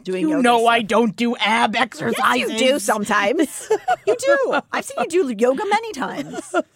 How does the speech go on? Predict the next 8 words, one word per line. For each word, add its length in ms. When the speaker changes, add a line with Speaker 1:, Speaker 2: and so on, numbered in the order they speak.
Speaker 1:
I 460
have. 180
Speaker 2:
Yes, 360
I 80
have. 340
I 100
like 220
yoga. 420